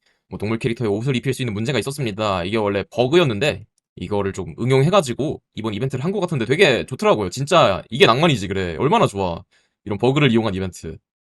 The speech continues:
그래서 지금 뭐 좀 이것저것 하고 있는 것 같은데.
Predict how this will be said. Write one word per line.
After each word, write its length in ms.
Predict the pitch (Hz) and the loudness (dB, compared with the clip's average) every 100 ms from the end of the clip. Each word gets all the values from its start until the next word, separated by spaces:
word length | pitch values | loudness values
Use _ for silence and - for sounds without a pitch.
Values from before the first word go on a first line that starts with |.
| _ | _
그래서 360 | - 85 92 85 | -12 -8 -6 -8
지금 200 | 82 85 | -8 -10
뭐 120 | 85 | -10
좀 240 | 85 87 78 | -10 -10 -8
이것저것 340 | 87 110 104 | -6 -4 -2
하고 220 | 107 147 139 | -2 0 -2
있는 120 | 113 | 0
것 60 | 139 | -4
같은데. 360 | - 87 117 | -4 -6 -8